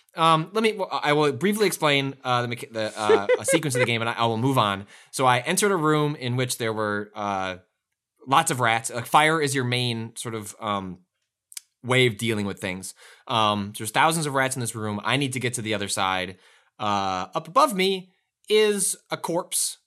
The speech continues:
that is hanging from the rafters, and so I th-, use my sling, which is your main interaction with the world, to, like, break the chain,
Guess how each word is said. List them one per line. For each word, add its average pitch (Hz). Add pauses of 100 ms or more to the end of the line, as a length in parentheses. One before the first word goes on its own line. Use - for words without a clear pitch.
(240)
that 151
is 139
hanging 156
from 151
the 143
rafters, 143 (260)
and 120
so 151 (280)
I 135 (500)
th-, -
use 147
my 175
sling, 156
which 135
is 127
your 131
main 147
interaction 135
with 127
the 131
world, 131 (220)
to, 127
like, 104
break 139
the 143
chain, 135